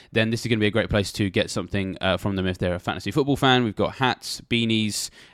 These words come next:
uh, jumpers, shirts, cups, mugs, all sorts of stuff, um, that will be cool in there.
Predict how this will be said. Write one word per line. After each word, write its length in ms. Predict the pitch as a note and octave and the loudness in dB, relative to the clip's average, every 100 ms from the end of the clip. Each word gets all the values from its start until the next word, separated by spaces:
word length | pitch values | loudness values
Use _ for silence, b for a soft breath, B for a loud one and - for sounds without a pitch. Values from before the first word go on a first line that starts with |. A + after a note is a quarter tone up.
| - | -8
uh, 100 | - | 0
jumpers, 380 | A#2 A#2 A2 | 0 2 0
shirts, 320 | - A2+ F#2 - | 2 2 2 0
cups, 360 | A#2 - - | -6 -6 -6
mugs, 300 | G#2 F2 - | -2 -2 0
all 100 | F#2+ | -2
sorts 220 | - - | -2 -10
of 60 | - | -6
stuff, 240 | F2+ E2+ - B B | -4 -4 -6 B B
um, 280 | - F2 F2 | -8 -6 -6
that 180 | E2 - | -6 -6
will 180 | F#2+ F2 | -6 -4
be 280 | F2+ F2 | -4 -4
cool 240 | - G#2+ G2 | -6 -4 -2
in 80 | F#2+ | 0
there. 200 | F#2+ | -2